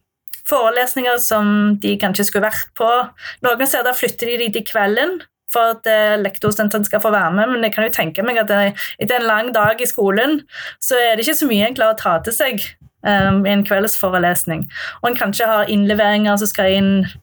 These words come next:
i løpet av praksisperioden eller senere. Ehm, som jeg så i den s-, spørreundersøkelsen vi hadde til de nåværende lektorstudentene, de,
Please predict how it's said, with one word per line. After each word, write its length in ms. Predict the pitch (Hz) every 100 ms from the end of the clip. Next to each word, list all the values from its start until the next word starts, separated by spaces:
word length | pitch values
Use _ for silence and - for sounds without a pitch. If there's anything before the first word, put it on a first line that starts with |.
| - - - _ _ -
i 60 | 208
løpet 320 | 190 185 185
av 140 | 202
praksisperioden 640 | - 202 220 208 202 196 202
eller 160 | 190
senere. 560 | 196 185 175 180 196 202 - - - - -
Ehm, 360 | 180 175 165 175
som 120 | 247
jeg 100 | 254
så 200 | 262 262
i 160 | 277
den 240 | 277 233 240
s-, 400 | - - - - - - -
spørreundersøkelsen 880 | 226 190 220 240 262 - - 226 220
vi 80 | 214
hadde 220 | 185 202
til 340 | 214 214 214 202
de 100 | 208
nåværende 540 | 196 180 190 196 196 190
lektorstudentene, 800 | 170 - 185 - 208 202 247 269
de, 140 | 214